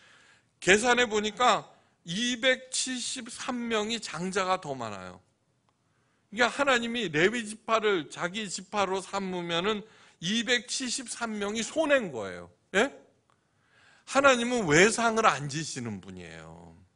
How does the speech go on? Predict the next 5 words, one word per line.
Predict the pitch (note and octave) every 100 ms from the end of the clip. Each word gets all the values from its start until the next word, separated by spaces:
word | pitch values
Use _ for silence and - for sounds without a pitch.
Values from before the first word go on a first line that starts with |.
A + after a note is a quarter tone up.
| _ _ _ _ _ _ _ _ _ _ _ _ _ _ _ _ _ _ -
그러니까 | C#3+ D#3+ D#3+ E3+ D#3
하나님을 | - A3 G3 F#3 E3 C#3+
위해서 | B2+ B2 D3
딱딱 | - - _ D#3+ - F#3+
하잖아요. | F3+ D#3 A2 D#3 B2